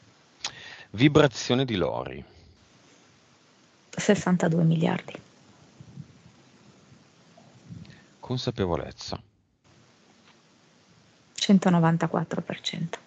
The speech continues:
Speaker 1: P S.
Speaker 2: Mm. Quarantotto per cento.
Speaker 1: Vite precedenti.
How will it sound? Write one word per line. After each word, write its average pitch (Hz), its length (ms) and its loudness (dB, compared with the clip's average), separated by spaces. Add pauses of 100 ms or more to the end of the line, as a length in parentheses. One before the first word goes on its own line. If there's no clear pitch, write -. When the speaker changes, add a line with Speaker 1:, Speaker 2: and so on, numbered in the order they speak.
(1500)
Speaker 1:
P - 200 -8 (100)
S. - 300 -6 (1700)
Speaker 2:
Mm. 180 160 8 (1120)
Quarantotto 175 580 0
per - 180 -12
cento. - 400 -4 (1300)
Speaker 1:
Vite 123 340 -2
precedenti. 69 800 -6